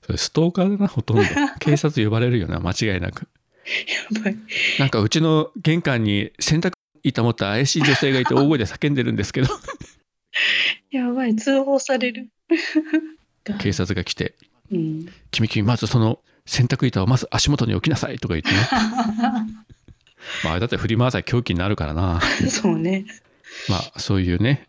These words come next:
Speaker 1: あの、ニュースが、えー、夜七時のエヌエイチケーでね、ね、流れないように、
Speaker 2: はい。
Speaker 1: えー、願うのみでございますよ。
Speaker 2: <laughs> 自称ポッドキャスターの女が自称ポッドキャスターの家に押し入りとか言って。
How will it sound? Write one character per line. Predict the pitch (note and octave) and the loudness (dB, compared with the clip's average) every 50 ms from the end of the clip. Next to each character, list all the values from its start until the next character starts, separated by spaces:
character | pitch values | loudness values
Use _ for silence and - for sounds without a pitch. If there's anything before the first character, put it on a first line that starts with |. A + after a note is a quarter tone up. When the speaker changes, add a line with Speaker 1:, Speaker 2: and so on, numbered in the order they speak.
| _ _ | _ _
Speaker 1:
あ | - F2 D#2+ E2 | -4 -2 0 0
の、 | D#2+ E2 E2 E2 E2 | 0 2 2 2 2
ニ | F2 G2 G2+ | 2 2 2
ュ | G#2 | 2
ー | F#2+ | 0
ス | - - - E2 | 0 -2 -2 0
が、 | D#2+ D#2 D#2 - - _ _ _ _ _ _ _ _ _ _ _ | 0 0 -2 -2 -6 _ _ _ _ _ _ _ _ _ _ _
え | - D#2 D#2+ D#2 D#2 D#2 | -2 0 0 2 2 2
ー、 | E2+ | 2
夜 | F#2+ G2 F#2 - | 2 2 0 -2
七 | - - G#2 F#2+ | -2 0 0 0
時 | E2+ | 2
の | E2+ E2 | 2 2
エ | E2+ F2+ | 2 2
ヌ | G2 | 2
エ | F#2+ | 0
イ | - | 0
チ | - - | -2 -2
ケ | - F#2+ | -2 -2
ー | |
で | E2+ D#2+ | -2 0
ね、 | D#2 D#2+ F2 - - - - - - _ _ _ _ | -2 -2 -4 -4 -6 -10 -12 -12 -18 _ _ _ _
ね、 | A#2 A2+ G#2+ - - - | 0 0 0 -2 -4 -4
流 | F2 E2+ F2+ F#2+ | -4 -2 -2 -2
れ | G#2+ G2+ | -2 0
な | F#2+ F2+ E2 | 0 0 0
い | D#2+ | 0
よ | D#2+ D#2 | 0 0
う | D2 | -2
に、 | D2 D2+ D2+ - _ - | -2 -4 -6 -6 _ -4
Speaker 2:
は | - G#3+ F#3 E3 | -2 0 0 0
い。 | D#3+ D#3 D#3+ G#3+ | 0 -2 -4 -6
Speaker 1:
え | - - C#2 C2+ C#2 C#2+ C#2+ C#2+ | -6 -4 -2 -2 0 0 0 0
ー、 | D#2+ F2 F2 | 0 0 0
願 | F2 E2+ | 0 -2
う | D2+ | 0
の | D#2 F2+ | 0 0
み | F#2 F2 | 0 0
で | D2 D#2 | 0 0
ご | D#2 E2 | 0 0
ざ | E2+ E2 | 0 0
い | |
ま | E2+ F2+ | 0 -2
す | E2+ - - | -4 -2 -4
よ。 | - - - - - - - _ _ _ _ _ - - - - - | -6 -6 -8 -12 -18 -20 -20 _ _ _ _ _ -6 -6 -4 -4 -6
Speaker 2:
<laughs> | - - _ _ - - _ _ _ _ _ _ _ - | -8 -12 _ _ -20 -20 _ _ _ _ _ _ _ -10
自 | F#3+ F3 | -6 -2
称 | - G#3+ G#3 G3+ G3+ | 0 2 2 2 2
ポ | - - A3 | -2 -4 -4
ッ | G#3+ - - | -4 -4 -2
ド | - G#3+ A3 | -2 -2 0
キ | - G#3+ | 0 0
ャ | A3 | -2
ス | - - - | -2 -2 -2
タ | A3 F#3 F3+ | 0 0 2
ー | E3+ | 2
の | E3+ F#3 A3 G3 | 0 0 2 2
女 | F3+ F3 F3+ F3+ F3+ E3+ | 2 2 4 2 2 2
が | D#3+ F3 G#3 | 0 -2 -4
自 | A3 - - - - | -6 -6 -6 -4 0
称 | G3+ G3 G3+ G3 | 2 2 2 0
ポ | - _ G#3+ | 0 _ -8
ッ | A3 A3 | -6 -2
ド | - G#3+ | -2 0
キ | A3 A3 | 2 2
ャ | A3 | 2
ス | A3 A3 - | 2 0 -2
タ | F#3 | -2
ー | E3+ E3 | -2 0
の | G3 A3 | 0 0
家 | G#3 E3 E3 F3+ F3+ | 2 2 2 2 2
に | E3+ E3+ | 2 2
押 | F3 | 2
し | D#3 - - | 0 2 2
入 | G3+ F3 D3+ F3 | 0 0 0 0
り | E3+ | -2
と | - A#3+ | -2 -4
か | A#3 - | -4 -4
言 | G#3+ - A3 | -4 -4 -4
っ | - | -6
て。 | - - A3 | -6 -6 -6